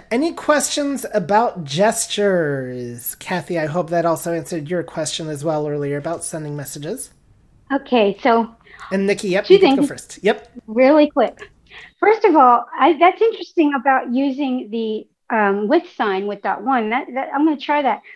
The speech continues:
Speaker 2: What I did was use the letter Q with dot six. So
Speaker 1: Yep, that should
Speaker 2: I
Speaker 1: also
Speaker 2: did,
Speaker 1: work.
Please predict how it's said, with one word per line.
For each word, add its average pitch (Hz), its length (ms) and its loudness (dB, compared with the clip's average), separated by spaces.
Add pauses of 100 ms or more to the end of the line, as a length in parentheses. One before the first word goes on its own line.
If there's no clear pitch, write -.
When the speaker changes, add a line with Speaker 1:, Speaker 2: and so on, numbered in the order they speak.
(320)
Speaker 2:
What 233 180 0
I 330 220 4
did 226 560 -4
was 226 240 -2
use 226 320 -2 (100)
the 226 80 -4
letter 208 300 -2
Q 294 600 4
with 196 280 -6
dot 180 260 -4
six. - 580 -8 (640)
So 240 240 -2
Speaker 1:
Yep, 240 360 4
that 233 180 4
should 262 340 8
Speaker 2:
I 220 40 10
Speaker 1:
also 208 260 6
Speaker 2:
did, 170 80 2
Speaker 1:
work. 254 300 0